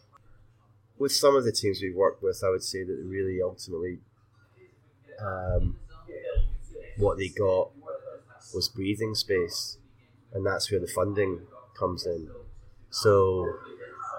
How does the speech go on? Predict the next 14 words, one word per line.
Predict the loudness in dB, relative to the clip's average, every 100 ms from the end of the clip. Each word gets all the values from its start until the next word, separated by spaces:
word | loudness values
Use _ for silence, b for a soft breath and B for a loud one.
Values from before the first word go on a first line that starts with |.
| 2
by | 4 6
having | 4 4 4 2 -4 -14 -12
certainty | -2 4 4 2 -4 0 0
of | 2
funding, | 2 4 2 2
by | 2
having | 2 2 2 0
someone | 0 0 0 -2
who's | -2 -4 -6 -8 -12
prepared | -16 0 4 4 2
to, | 0 0 0 -6 -12 -16 _ _ -14 -8
to | -6
do | 2 4 6
that | 4 0